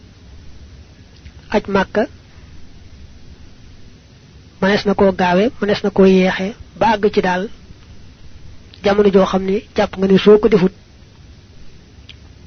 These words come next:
doo ko defat ci sa dund. Nde boo toppee ñu wax ne saa yoo ko mënee rek, daa daal di war ci yow, kon doo sañ a ajali kenn te defoo sa ajug bopp ba noppi.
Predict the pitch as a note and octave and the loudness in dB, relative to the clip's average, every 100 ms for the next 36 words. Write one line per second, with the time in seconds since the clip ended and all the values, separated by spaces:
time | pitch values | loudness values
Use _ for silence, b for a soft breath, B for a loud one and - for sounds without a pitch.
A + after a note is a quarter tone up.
0 | - - - - - - - - - - | -20 -20 -20 -20 -20 -20 -20 -20 -20 -2
1 | F#3+ G3 G#3 G3+ G3+ - - G3+ F3+ F#3+ | 2 2 2 0 0 -4 -2 0 2 2
2 | F3 D3 - - - - - - - - | 2 -6 -12 -20 -20 -20 -20 -20 -20 -20
3 | - - - - - F#3+ G#3 G#3+ G#3+ G#3 | -20 -20 -20 -16 -2 2 4 4 2 2
4 | G3 G#3 - F#3+ - F#3+ G3 G3+ G#3+ G#3+ | 2 2 2 -4 -6 -2 -2 0 -2 -2
5 | G3 F3+ F#3 - - - G3+ G3 G3 F#3 | -2 -4 -8 -16 -20 -10 -6 -4 -2 2
6 | G3 G3+ - G3 F3+ G#3 - - - - | 2 2 0 0 0 -6 -20 -20 -20 -20
7 | - - - - - - - - - - | -20 -18 -20 -20 -20 -20 -20 -20 -20 -20
8 | - F#3+ G#3 - - F#3+ F#3 G3 G#3 G#3 | -4 -2 -2 -8 -6 -2 -2 -2 -2 -2
9 | F#3 F3+ - G#3 A3 B3 - - - - | -2 -4 -4 -4 -4 -10 -18 -20 -12 -4
10 | G3 - - - - - G3 G3+ G3 C#4 | -4 -6 -18 -20 -20 -2 2 4 2 2
11 | F#3+ G3 - G3+ F#3+ - F3+ F#3+ G3 F#3+ | 0 -2 -2 -2 -2 -2 -2 -2 -2 -4